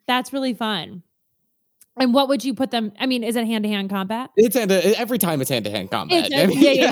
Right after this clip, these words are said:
Speaker 1: yeah, yeah, yeah.
Speaker 2: <laughs>
Speaker 1: Uh,
Speaker 2: Choreographed
Speaker 1: okay.
Speaker 2: hand-to-hand combat.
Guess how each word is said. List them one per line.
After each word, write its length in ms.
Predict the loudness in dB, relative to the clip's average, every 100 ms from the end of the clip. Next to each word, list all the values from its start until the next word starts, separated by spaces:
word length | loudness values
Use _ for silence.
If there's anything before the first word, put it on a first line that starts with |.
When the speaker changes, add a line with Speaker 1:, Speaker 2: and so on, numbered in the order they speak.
| 0
Speaker 1:
yeah, 140 | 0 0
yeah, 840 | 0 0 -2 2 0 0 -6 -6 -6 -6 -14 -16 -14 -16 -8 0
yeah. 60 |
Speaker 2:
<laughs> 20 |
Speaker 1:
Uh, 540 | 2 4 2 0 -2 -6 _ 0
Speaker 2:
Choreographed 680 | 2 2 2 2 2 0 -6 -8
Speaker 1:
okay. 60 |
Speaker 2:
hand-to-hand 440 | -8 -4 -6 -8 -10
combat. 460 | -10 -10 -8 -8